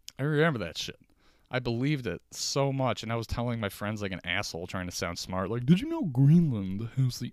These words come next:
ice and Iceland has the green?" When it turns out they both got both. I mean, they're right next to each other. How would they not have similar weather? They're connected. <laughs> Like, how can, it's, uh, it's such a stupid thing. But, uh, yeah,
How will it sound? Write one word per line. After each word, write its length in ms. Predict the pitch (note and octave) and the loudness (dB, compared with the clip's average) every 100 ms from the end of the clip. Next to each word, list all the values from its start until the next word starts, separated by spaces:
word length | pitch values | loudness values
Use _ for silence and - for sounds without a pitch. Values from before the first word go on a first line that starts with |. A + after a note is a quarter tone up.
| D3 | 0
ice 380 | C#3 C#3 - | 2 0 -4
and 160 | C#3+ C#3 - | -6 -4 -4
Iceland 420 | D#3 - - D3 | -4 -4 -2 0
has 200 | D#3 D#3 | 0 0
the 100 | D#3+ | -2
green?" 400 | C#3 D3 D#3+ F3 - - - - | -2 -2 0 -2 -6 -20 -20 -16
When 120 | - D#3+ | -6 -2
it 60 | |
turns 240 | - F#3 E3 | 2 4 4
out 160 | F3 | 2
they 80 | C3 | 2
both 280 | A2 D#3+ - | 2 2 2
got 220 | C#3+ A#2 | -2 0
both. 380 | D3+ C3 - - - - - | 0 0 -2 -12 -18 -14 -2
I 20 | |
mean, 140 | E3 D#3 | 0 4
they're 80 | |
right 340 | F#3 C3+ G3+ D#3 | 4 8 8 8
next 220 | F#3 E3 | 4 4
to 120 | B2+ | -2
each 120 | G#2+ | -2
other. 160 | F2 D#2+ | -2 0
How 160 | B2+ D#3 | 4 4
would 120 | F3 | 6
they 120 | D3+ | 4
not 300 | C3+ B2 B2 | 4 2 2
have 200 | A#2+ A2 | 0 -2
similar 320 | - B2+ A2+ | -2 0 0
weather? 300 | G#2 A#2 D#2+ - - - _ _ _ | 2 0 -2 -12 -20 -20 _ _ _
They're 100 | B2 | -4
connected. 600 | - D3 D3+ C3+ E2+ - - _ _ _ | 0 2 2 0 -4 -6 -16 _ _ _
<laughs> 60 | - - - | -8 -6 2
Like, 160 | A#3 - | 6 6
how 140 | F3+ | 6
can, 340 | F3 - - C3+ - | 2 -2 -6 -6 -2
it's, 300 | E3+ - - - - - - _ _ _ - | -2 -2 -12 -20 -20 -20 -20 _ _ _ -8
uh, 140 | B2 | -6
it's 120 | C3 | -4
such 200 | - E3 | -4 -4
a 40 | C#3+ | -4
stupid 380 | - D#3 C3+ | -2 -2 -2
thing. 320 | - D3 G2 D#2 - _ - _ - - _ - | -4 -2 -2 -6 -18 _ -20 _ -20 -20 _ -4
But, 260 | G#2+ - | -4 -4
uh, 200 | A2 G#2 - | -4 -4 -6
yeah, 240 | C#3 F#2+ | -8 -8